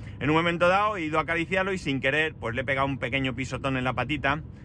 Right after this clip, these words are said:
No he llegado a hacerle daño, por suerte, porque ha sido rozado, pero él se ha asustado y ha salido corriendo. Y nada, pues hemos estado comentando, mi hijo y yo.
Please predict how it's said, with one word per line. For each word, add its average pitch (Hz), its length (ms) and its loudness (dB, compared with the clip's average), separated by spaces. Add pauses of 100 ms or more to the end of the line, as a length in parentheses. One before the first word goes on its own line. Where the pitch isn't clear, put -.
(100)
No 147 120 2
he 175 40 4
llegado 156 220 2
a - 20 2
hacerle 135 260 0
daño, 151 340 0
por 120 140 -4
suerte, 143 380 -2
porque 117 280 -4
ha 113 40 -2
sido 117 540 -2
rozado, 113 640 0 (280)
pero 139 140 2
él 160 60 2
se 180 80 -2
ha 170 40 -2
asustado 147 380 0
y 139 60 -2
ha 135 40 0
salido 107 340 -4
corriendo. 73 440 -14 (1300)
Y 165 100 0
nada, 131 260 0
pues 107 180 -4
hemos 127 200 0
estado 123 200 -2
comentando, 131 520 0
mi 127 140 0
hijo 113 200 -6
y 95 60 -4
yo. 80 140 -8